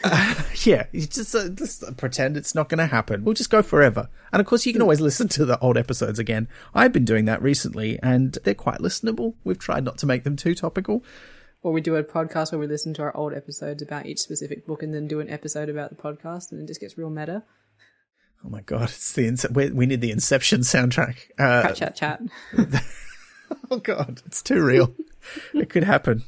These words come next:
Speaker 1: But that's it for questions. So that also means that's it for this episode. Jill, it's been so wonderful to have you on the podcast. Thank you so much for coming.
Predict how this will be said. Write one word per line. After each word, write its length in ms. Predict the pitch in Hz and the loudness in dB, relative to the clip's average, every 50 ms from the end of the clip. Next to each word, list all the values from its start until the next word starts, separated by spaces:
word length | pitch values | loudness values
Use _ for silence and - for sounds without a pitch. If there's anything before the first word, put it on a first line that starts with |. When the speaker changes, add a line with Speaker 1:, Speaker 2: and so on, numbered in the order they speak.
| - - | -10 -4
Speaker 1:
But 220 | - 180 196 185 - | -2 0 0 0 -2
that's 280 | 196 185 170 180 - | 0 0 0 2 2
it 200 | 185 180 175 - - | 0 -2 -4 -4 -4
for 100 | - 190 | -4 0
questions. 680 | - 180 165 151 - - - 247 151 147 143 - - - - | 2 2 2 2 2 0 -2 -2 -2 -2 -4 -6 -10 -10 -8
So 420 | - - - 165 160 165 165 160 - - - | -4 0 2 4 4 4 2 0 -2 -6 -8
that 180 | 160 180 185 | -4 -2 0
also 320 | 190 208 240 220 - 185 175 | 0 0 0 2 2 2 2
means 320 | 165 175 180 190 190 180 - | 2 2 0 0 0 -2 -2
that's 280 | - 185 190 - - | -2 -2 -2 0 2
it 220 | 214 214 208 - - | 2 2 0 -2 -6
for 120 | - 202 | -4 0
this 200 | 190 226 214 - - | 0 0 0 0 0
episode. 640 | - 202 208 - 247 - - 165 127 117 117 104 - - _ - | 0 -2 0 0 -2 0 2 2 2 2 0 -2 -6 -14 _ 2
Jill, 160 | - 185 180 | 4 6 6
it's 100 | 180 170 | 6 4
been 120 | - 185 | 2 0
so 160 | 165 - 196 185 | 2 4 4 4
wonderful 640 | 185 180 185 180 208 214 - - 160 143 143 156 - | 4 4 4 6 6 6 6 8 8 8 8 6 4
to 120 | - 151 | 4 2
have 240 | 139 135 135 127 107 | 4 6 6 6 6
you 280 | 120 107 104 120 165 - | 4 2 4 2 2 2
on 100 | - - | 2 2
the 80 | 127 120 | 2 2
podcast. 440 | - - 98 101 - - 98 - - | 2 -2 -4 -6 -4 -4 -4 -4 -2
Thank 180 | - 156 139 - | -2 -2 -2 -2
you 60 | 135 | -2
so 280 | - - - 143 143 143 | -2 0 0 2 2 4
much 260 | 143 123 - - - | 2 2 0 -2 -4
for 100 | - 123 | -6 -6
coming. 480 | - - 110 101 101 110 139 208 247 | -6 -4 -6 -4 -4 -2 -2 -2 -2